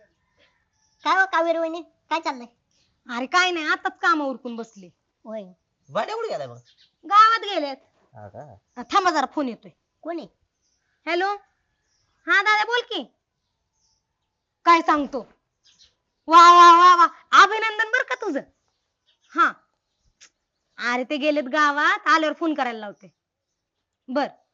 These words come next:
Speaker 2: हा, ठेवू का? हा.
Speaker 1: कावेरी वहिनी,
Speaker 2: हं.
Speaker 1: काय हो, काय झालं असं अभिनंदन करण्यासारखं, काय झालं?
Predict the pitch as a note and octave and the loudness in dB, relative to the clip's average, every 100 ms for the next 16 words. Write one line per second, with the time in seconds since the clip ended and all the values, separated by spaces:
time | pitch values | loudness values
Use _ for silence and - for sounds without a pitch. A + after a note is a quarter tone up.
0 | _ _ _ - A#3 _ - A#4+ A#4+ E4+ | _ _ _ -20 -20 _ -6 -4 -2 -4
1 | - _ _ - - _ _ _ _ _ | -6 _ _ -20 -20 _ _ _ _ _
2 | _ _ _ A#3 C4+ C#4+ D#4+ D#4+ A4 _ | _ _ _ -8 -6 -4 -4 -6 -8 _
3 | - B3 _ - E4+ D#4 F4 G4 D4 B3+ | -20 -20 _ -4 0 0 0 0 -2 -4
4 | - C4 - C4+ D4 D4+ C#4+ C#4+ C#4 C#4 | -8 -10 -6 -6 -4 -4 -4 -6 -6 -8
5 | C#4 C#4 C4 C#4+ D4 C4 F#3 | -10 -14 -16 -14 -14 -14 -18